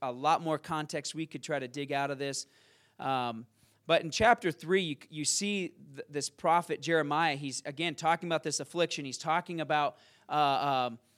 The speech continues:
how he cries and shouts and, and all these different things. And then he gets to about the middle of this chapter,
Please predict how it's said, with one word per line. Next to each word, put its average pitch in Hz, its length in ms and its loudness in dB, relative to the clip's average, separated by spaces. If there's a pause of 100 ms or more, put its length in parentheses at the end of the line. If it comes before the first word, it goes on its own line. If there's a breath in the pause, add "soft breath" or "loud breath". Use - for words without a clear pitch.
how 165 160 4
he 175 140 2
cries 180 540 2
and 151 120 -4
shouts 180 500 2
and, 139 220 -4 (240 soft breath)
and 160 120 -4
all 185 180 6
these 202 180 2
different 196 320 -2
things. 190 280 -2
And 156 120 -4
then 196 120 2
he 220 80 -2
gets 190 280 0
to 196 80 2
about 170 260 4
the 151 80 0
middle 170 380 2
of 143 80 2
this 151 180 -2
chapter, 147 600 -2